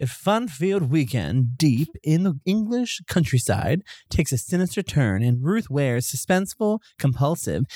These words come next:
and darkly twisted psychological thriller.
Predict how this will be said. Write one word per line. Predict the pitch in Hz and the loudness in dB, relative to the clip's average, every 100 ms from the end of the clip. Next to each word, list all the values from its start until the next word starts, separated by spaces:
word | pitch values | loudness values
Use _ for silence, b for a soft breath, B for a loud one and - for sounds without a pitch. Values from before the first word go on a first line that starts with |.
| B - | B -2
and | 147 135 | 0 0
darkly | 190 180 - 120 | 0 0 -2 -6
twisted | - - 214 117 117 | -4 -2 0 -2 -2
psychological | 151 143 135 123 151 | -2 0 0 0 -4
thriller. | - 254 320 - - | -4 0 0 0 -4